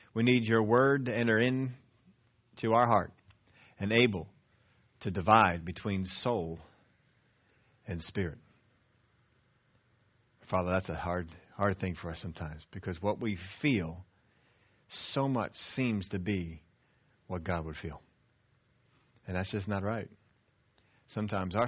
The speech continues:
feelings are very different from what God feels. And we need to discern the difference between the two of those things. As Paul continues to go on, we don't know if he missed it. We don't know if he was right on the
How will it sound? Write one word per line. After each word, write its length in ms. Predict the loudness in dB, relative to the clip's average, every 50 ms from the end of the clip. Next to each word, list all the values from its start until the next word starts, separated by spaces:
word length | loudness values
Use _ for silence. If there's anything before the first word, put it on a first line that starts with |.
| 0 -2
feelings 340 | -6 -4 -4 -6 -6 -6
are 80 | -6 -6
very 240 | -2 -2 -2 -2 -2
different 380 | -2 -4 -4 -4 -8 -12 -12
from 140 | -10 -10 -10
what 120 | -10 -8 -6
God 200 | -6 -6 -6 -6
feels. 200 | -8 -10 -10 -10 -12 -18 -20 -20 -20 -20 _ _ _ _ _ _ _ _ _ _ _ _ _ _ _ _ _ _ _ _ _ _ -12
And 120 | -8 -4 -2
we 60 | -2
need 140 | -2 -2 -4
to 180 | -6 -6 -8 -10 -14 -20 _ _ _ _ _ _ -8
discern 420 | -8 -6 -2 0 0 0 0 -2
the 60 | -4
difference 340 | -4 -4 -4 -6 -8 -12 -12
between 280 | -12 -12 -8 -8 -8 -8
the 60 | -6
two 160 | -6 -6 -6
of 60 | -6
those 180 | -6 -10 -10 -12 -12
things. 220 | -12 -12 -14 -16 -20 -20 _ _ _ _ _ _ _ _ _ _ _ _ _ _ _ _ _ _ -14
As 100 | -4 2
Paul 200 | 4 4 4 4
continues 460 | 2 -2 -2 0 0 2 0 0 0
to 80 | 0
go 160 | 2 2 4 4
on, 320 | 4 4 2 0 -2 -6 -10 -16 -20 -20 _ -20 -20 -20 -20 -20 -20 -20 -20 _ _ -20 -20 -20 -20 -20 -16 -8 -2
we 100 | 0 2
don't 120 | 4 4
know 220 | 6 6 6 6 4
if 80 | 2
he 100 | 0 0
missed 260 | 2 2 0 0 0
it. 120 | -6 -6 -6 -10 -20 -20 -20 _ _ -12 -6
We 100 | -4 -2
don't 140 | 0 0 2
know 180 | 2 2 0 0
if 80 | 0
he 120 | 0 -2 -2
was 200 | -2 -2 -2 2
right 200 | 4 4 6 6
on 160 | 4 2 2
the 200 | 0 -2 -2